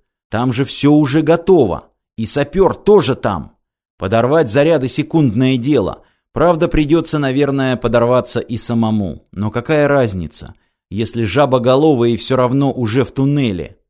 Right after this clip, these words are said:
Увы, взрыва, который мог бы завалить опасный проход и спасти станцию, не было. Из туннеля вдруг выскочил сапёр, наткнулся на Илью. Глаза у начальника станции были похожи на круглые детонаторы —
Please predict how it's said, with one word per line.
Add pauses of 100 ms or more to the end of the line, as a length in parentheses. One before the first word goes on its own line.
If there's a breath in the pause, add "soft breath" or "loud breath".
(520)
Увы, (300)
взрыва,
который
мог
бы
завалить
опасный
проход
и
спасти
станцию,
не
было. (480)
Из
туннеля
вдруг
выскочил
сапёр,
наткнулся
на
Илью. (380 soft breath)
Глаза
у
начальника
станции
были
похожи
на
круглые
детонаторы —